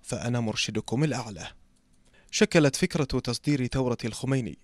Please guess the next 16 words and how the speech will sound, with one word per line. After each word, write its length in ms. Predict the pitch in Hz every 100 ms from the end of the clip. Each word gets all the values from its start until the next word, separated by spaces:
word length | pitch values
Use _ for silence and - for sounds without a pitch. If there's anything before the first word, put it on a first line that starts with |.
| -
ونظام 420 | 107 110 117 123
الولي 380 | 113 117 127 127
الفقيه 440 | 110 123 131 147 156 - - - -
هاجسا 420 | 135 120 120 -
أمنيا 480 | 113 117 120 160 170
للمنطقة 560 | 147 131 123 - 123 123
بأسرها، 600 | 123 123 139 - 123 117 - _ _ _ - - _
لكن 380 | 95 - 120 120
تلك 240 | - 139 139
الحقيقة 640 | 123 135 170 - 143 135
لم 200 | 90 120
يكن 280 | 143 - 151
ممكنا 460 | 165 160 - 117
تطبيقها 720 | 101 - - 156 170 131 110 101
على 220 | 110 123
قطر، 360 | - 165 123